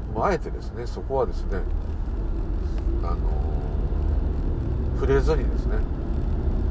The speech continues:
なるべく、う、周りの人にやっぱ気を使って気持ちよい存在になろう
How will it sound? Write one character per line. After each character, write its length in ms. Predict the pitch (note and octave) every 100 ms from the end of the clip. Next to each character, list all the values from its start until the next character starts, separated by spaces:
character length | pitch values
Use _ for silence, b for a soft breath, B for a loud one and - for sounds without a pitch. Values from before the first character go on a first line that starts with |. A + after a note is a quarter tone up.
| - - - -
な 160 | F#2 -
る 140 | -
べ 160 | E3+ E3+
く、 180 | -
う、 320 | F#2+ - A2+ A2
周 280 | G#2 G#2+
り 60 | A2+
の 60 | -
人 100 | -
に 80 |
や 60 | -
っ 20 |
ぱ 100 | -
気 160 | - -
を 100 | G3
使 220 | - -
っ 40 | G#3+
て 260 | - C#3 -
気 80 | -
持 140 | - A2+
ち 120 | -
よ 60 | B2+
い 40 |
存 280 | - G2+ G2+
在 140 | G#2+
に 60 | -
な 100 | G2
ろ 100 |
う 40 | F#2+